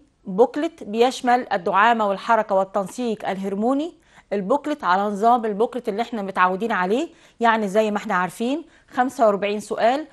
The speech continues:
وفي أسئلة اختيارية، واعتقد حلينا كتير على النظام ده وخلاص اغلبنا بدأ يفهم يعني ايه نظام البوكلت وامتى بيكون السؤال اختياري. هنبدأ ببوكلت الدعامة والحركة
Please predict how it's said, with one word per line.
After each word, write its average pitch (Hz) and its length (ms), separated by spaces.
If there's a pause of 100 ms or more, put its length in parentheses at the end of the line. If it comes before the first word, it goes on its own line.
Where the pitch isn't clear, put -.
(200)
وفي 214 300
أسئلة 240 280
اختيارية، 247 760
واعتقد 190 460
حلينا 247 500
كتير 269 280
على 214 160
النظام 208 380
ده 233 80
وخلاص 226 340
اغلبنا 233 600 (260)
بدأ 208 240
يفهم 233 540
يعني 175 240
ايه 214 220
نظام 214 220
البوكلت 269 440 (320)
وامتى 254 360
بيكون 190 340
السؤال 214 420
اختياري. 160 500 (420)
هنبدأ 302 540
ببوكلت 269 1200
الدعامة 208 600
والحركة 247 640